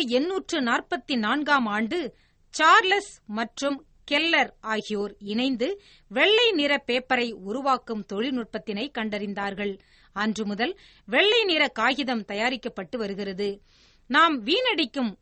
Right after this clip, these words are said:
ஒவ்வொரு காகிதத்திலும் ஒரு மரத்தின் உயிர் வீணடிக்கப்படுகிறது என்பதை மனதில் கொண்டு காகிதங்களை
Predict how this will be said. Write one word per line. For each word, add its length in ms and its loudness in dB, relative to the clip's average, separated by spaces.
ஒவ்வொரு 520 2
காகிதத்திலும் 800 -4
ஒரு 240 2
மரத்தின் 580 0
உயிர் 400 -2
வீணடிக்கப்படுகிறது 1120 -2
என்பதை 380 -6
மனதில் 440 -4
கொண்டு 320 -4
காகிதங்களை 680 0